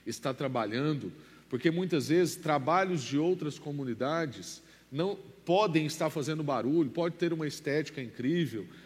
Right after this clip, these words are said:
mas podem não estar agradando tanto a Deus assim como uma outra comunidade pacata. Um culto numa quarta-feira, com o que a gente talvez considera pouca gente, está fazendo, porque Deus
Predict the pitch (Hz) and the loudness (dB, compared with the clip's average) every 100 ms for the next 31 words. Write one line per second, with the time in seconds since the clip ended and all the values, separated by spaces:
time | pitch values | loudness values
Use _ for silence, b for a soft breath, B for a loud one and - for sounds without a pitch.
0 | B - 170 180 190 202 202 196 214 - | B -6 -2 -2 0 0 0 -2 -6 -4
1 | 190 190 190 185 135 156 202 165 - 156 | -2 0 0 -2 0 -2 -2 -4 -4 -4
2 | 180 160 131 147 139 127 - 175 175 180 | -4 -4 0 0 0 -4 -6 -8 -6 -6
3 | 202 208 208 214 220 214 208 202 165 185 | -4 -2 0 0 -4 -8 -10 -4 -2 -2
4 | 196 - 180 175 180 180 175 107 90 - | -4 -4 -6 -4 -6 -6 -8 -12 -12 -20
5 | b b b b b - 170 - 190 190 | b b b b b -4 -4 0 0 0
6 | 170 160 160 170 160 160 170 - 151 156 | -2 0 0 0 -2 -2 -8 -4 -4 -4
7 | 117 - 135 139 - B B 147 139 143 | -8 -10 -10 -10 -14 B B -8 -2 -2
8 | 151 151 - 156 143 123 151 147 147 143 | -2 -6 -6 -4 -2 0 -2 -4 -8 -8
9 | 127 135 135 156 156 160 113 120 147 143 | -4 -2 -4 -4 -4 -4 -4 -4 -6 -8
10 | - 104 - B B B B B - 165 | -12 -16 -20 B B B B B -4 -4
11 | - 170 196 185 156 175 170 117 147 - | -2 -4 -2 -2 -2 -4 -6 -6 -6 -2
12 | 175 143 156 170 190 190 | -2 2 4 4 2 -2